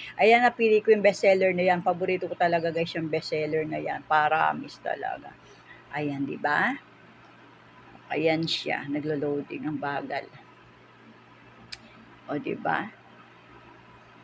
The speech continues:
Then, next natin siya. Tapos yan sa taas, susulat natin dyan yung yon. Kaya pinabisado ko yung pangalan niya.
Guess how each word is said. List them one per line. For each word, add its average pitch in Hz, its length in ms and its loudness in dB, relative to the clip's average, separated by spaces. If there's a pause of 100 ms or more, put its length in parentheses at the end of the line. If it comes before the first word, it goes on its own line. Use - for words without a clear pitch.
(220)
Then, 226 320 6
next - 260 0
natin 170 460 0
siya. 220 400 2 (480)
Tapos - 280 4
yan 330 160 4
sa 320 80 2
taas, 185 500 2
susulat 247 500 4
natin 202 400 2
dyan 185 320 0
yung 214 300 2 (100)
yon. 170 400 -2
Kaya 156 280 -6
pinabisado 165 600 -2
ko 190 160 -8
yung 202 160 -6
pangalan 214 440 4
niya. 185 180 -2